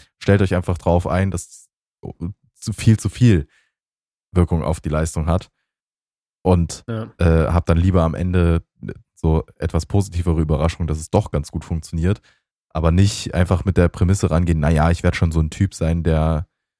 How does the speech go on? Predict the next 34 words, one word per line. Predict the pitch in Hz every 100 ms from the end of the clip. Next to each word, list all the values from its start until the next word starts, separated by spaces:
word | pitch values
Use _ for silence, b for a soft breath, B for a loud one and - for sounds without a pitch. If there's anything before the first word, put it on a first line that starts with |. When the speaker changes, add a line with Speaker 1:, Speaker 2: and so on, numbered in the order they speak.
| _ _ _ _ _ -
Speaker 1:
äh, | 76 69
das | 85 113
easy | 113 92
wegsteckt | 95 - - 98 98 87
und |
dann | 85
geh | 82
ich | 90
in | 90
den | 80
Wettkampf | - - 92 90
und | 78
es | 98
wird | -
schon | 78
alles | 82 85
laufen | 85 85 101 92 87
und | 80 82
dann | 80 80 -
esse | 90 -
ich | 90 - _ -
nach | 80 82 87 92
der | 82
Waage | 87 92
einfach | - 90 82
unendlich | 87 87 87 90 85
viel | - 90 82
und |
dann, | 80 80 82
äh, | 73 78 80
haut | 85
das | 80
alles | - 78 -
hin. | 87